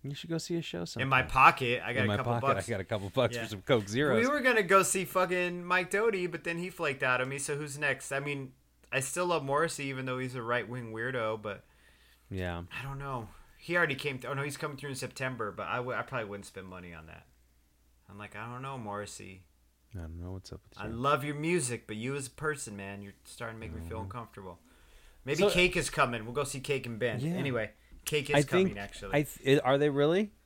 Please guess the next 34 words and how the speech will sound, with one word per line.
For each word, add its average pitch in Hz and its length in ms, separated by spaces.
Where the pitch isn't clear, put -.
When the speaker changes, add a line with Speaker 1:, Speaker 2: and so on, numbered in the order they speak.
Speaker 2:
Yeah, 104 360
yeah. 80 160
Speaker 1:
They're 117 100
playing 120 280
at 110 100
probably 113 320
some 104 320
brewery 110 340
festival 113 480
or 113 100
something 117 460
Speaker 2:
I 120 80
think 113 160
Speaker 1:
in 170 80
Speaker 2:
it's 117 60
Speaker 1:
Bend? 117 100
Speaker 2:
Cake 147 140
and 127 140
Ben 127 240
Folds, 120 600
I 92 120
think. 90 220
Speaker 1:
Oh, 147 500
that 107 200
could 143 120
be - 40
Speaker 2:
I'll 135 100
have 160 140
to 147 80
Speaker 1:
cool. 139 80
Speaker 2:
look 131 160
it 123 60
up. 110 220
Anyway, 131 380